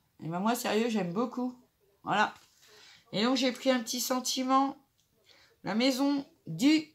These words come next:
bonheur que m'a envoyé, euh, l'univers de Tinou pour mon concours. Euh, donc, je vais voir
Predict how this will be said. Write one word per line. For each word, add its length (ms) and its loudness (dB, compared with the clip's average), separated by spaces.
bonheur 760 0
que 100 -4
m'a 240 2
envoyé, 840 0
euh, 200 -4
l'univers 680 0
de 100 2
Tinou 500 -4
pour 160 -4
mon 200 -2
concours. 800 -6
Euh, 1000 0
donc, 200 2
je 120 -6
vais 80 -4
voir 420 -2